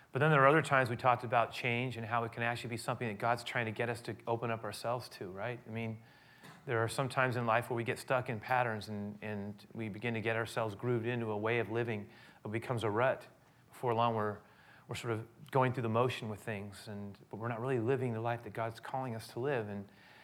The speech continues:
and there's not that sense of refreshing and, and something about it that sometimes change forces us into a place of new open,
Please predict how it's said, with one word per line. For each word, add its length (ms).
and 120
there's 160
not 200
that 160
sense 200
of 120
refreshing 580
and, 200
and 400
something 360
about 300
it 140
that 160
sometimes 440
change 460
forces 540
us 160
into 140
a 40
place 320
of 80
new 180
open, 320